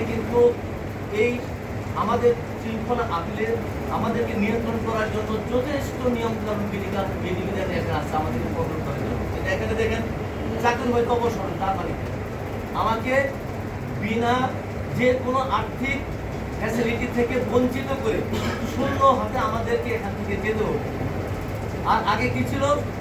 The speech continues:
যে আমার অপরাধ থাকলে কোনো কাজে অসন্তুষ্ট হলে কর্তৃপক্ষ আমাকে শোকজ করবে, তারপরে বিভাগীয় মামলা দায়ের করবে, বিভাগীয় মামলা দায়ের করে একজন, আহ, তদন্ত কর্মকর্তা নিয়োগ করবে, সে তদন্ত রিপোর্ট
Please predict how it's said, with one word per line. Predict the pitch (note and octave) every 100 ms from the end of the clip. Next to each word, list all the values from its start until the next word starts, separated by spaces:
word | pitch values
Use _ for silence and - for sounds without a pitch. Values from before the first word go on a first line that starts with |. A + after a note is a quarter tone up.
| - - -
যে | B3 G#3
আমার | A#3+ B3+ C4+ - - - -
অপরাধ | A3+ G#3 - G3
থাকলে | G3 G3+ A#3 -
কোনো | G#3+ G3+
কাজে | G3+ G3+ A4 A4+
অসন্তুষ্ট | - G3+ G3+ A3 G#3
হলে | A3 G#3+
কর্তৃপক্ষ | G3+ G#3+ G#3 G3
আমাকে | G3+ G3 G3 G3
শোকজ | G3 G3 G3 G#3
করবে, | G#3 A#3+ A#3 - - -
তারপরে | F3 G3 G#3+ G#3
বিভাগীয় | G3 G#3 G#3 A3
মামলা | G#3+ G#3+ G#3+
দায়ের | A3 -
করবে, | D#3 D3+ A#3+ B3 - - - -
বিভাগীয় | E3+ G#3 G#3 A3
মামলা | G#3+ G#3
দায়ের | G#3+ G#3
করে | G#3+
একজন, | G#3 G#3 A3+
আহ, | A#3 - - - - F3+ F3+ E3+ G#3+
তদন্ত | G#3+ A#3 A3+ G#3+
কর্মকর্তা | A3 G#3+ G3+ G#3+
নিয়োগ | G3+ G#3 A3
করবে, | A3 A#3+ B3+ B3+ - -
সে | A3 A3 G#3+
তদন্ত | G3+ A3+ G#3 G#3+
রিপোর্ট | G#3 A3